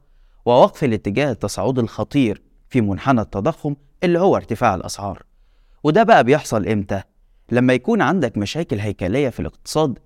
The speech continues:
أنت مش عارف تقدم لها حلول. المؤشر التاني إن الدولة مش بس ما عندهاش حل لمشكلة ارتفاع الأسعار، لأ، دي كمان بتفتح المجال للفوضى اللي المفروض إن دورها الأساسي تمنعها وتنظم عملية العرض والطلب،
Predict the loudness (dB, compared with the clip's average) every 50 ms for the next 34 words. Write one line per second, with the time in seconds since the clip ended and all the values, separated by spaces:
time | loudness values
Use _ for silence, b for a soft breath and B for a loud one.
0 | -4 -2 -2 -2 -2 -2 -4 -2 -2 -2 -2 -2 -4 -4 -4 -4 -4 -2 -2 -2
1 | -4 -4 -6 -6 -6 -4 -4 -4 -6 -12 _ _ _ _ -2 0 2 2 2 2
2 | 0 -2 -2 -4 -2 0 0 0 0 0 0 0 -2 -2 -4 -2 -2 0 0 0
3 | 0 -2 -2 -2 -2 -4 -4 -2 -2 -2 -2 -2 -2 -2 -2 -2 -2 -2 -4 -4
4 | -2 0 0 0 0 -2 -4 -6 -4 -4 -2 -2 -2 -4 -8 -12 -10 -6 -2 -2
5 | -2 -2 -2 -6 -6 -4 -4 -4 -4 -6 -10 _ _ -10 -10 -10 -10 _ _ _
6 | _ _ -4 -2 -2 0 2 2 4 4 2 2 0 -2 -2 -2 -4 -4 -2 -4
7 | -4 -2 -2 -2 -2 -2 0 0 0 0 0 -2 -4 -2 0 0 0 0 -4 -10
8 | _ _ _ _ _ _ -2 0 0 0 0 0 -2 -4 -4 -4 -2 -2 -2 -2
9 | -2 -4 -4 -4 -2 -2 -2 -2 -2 -6 -6 -6 -4 -2 -2 -2 -2 -4 -6 -4
10 | -2 0 0 2 2 2 0 -2 -4 -10 -12 _ _ _ _ _ _ -10 -8 -4
11 | -2 0 0 0 0 -2 -2 -2 -2 -4 -2 -2 -2 -2 -2 -4 -4 -2 -2 -2
12 | -2 -4 -8 -12 -12 -12 -12 -12 -12